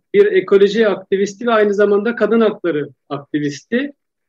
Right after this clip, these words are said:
Biz Serpil'le aynı zamanda Antal-, Doğu Antalya Gıda Topluluğu'nun da üyeleri olarak birlikte çalışmalar yürütüyoruz. Şimdi, e, Serpil, sana, e,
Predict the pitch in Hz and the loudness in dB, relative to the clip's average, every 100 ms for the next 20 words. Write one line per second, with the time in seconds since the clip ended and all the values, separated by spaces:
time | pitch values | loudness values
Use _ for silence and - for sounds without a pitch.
0 | _ 175 175 208 202 214 208 214 208 196 | _ -6 0 0 0 -2 2 2 2 2
1 | 185 190 202 214 202 208 202 196 170 185 | 2 0 0 0 0 0 0 0 2 4
2 | 196 185 202 196 220 196 202 202 202 - | 2 0 0 2 2 4 4 2 0 -4
3 | 180 175 185 202 196 196 233 220 196 190 | -2 2 4 4 0 0 -2 0 2 4
4 | 196 196 196 190 - _ _ 175 180 - | 4 4 2 -2 -6 _ _ 2 2 -2
5 | 170 185 185 175 196 185 185 185 151 147 | -4 -2 -4 -4 -2 0 0 -2 -6 -8
6 | 143 156 240 - _ _ _ _ _ _ | -8 -8 -8 -12 _ _ _ _ _ _
7 | _ _ - 196 202 220 196 175 165 202 | _ _ 0 0 4 4 4 2 -2 -2
8 | 208 - 233 220 220 226 226 | -2 0 -2 2 2 2 0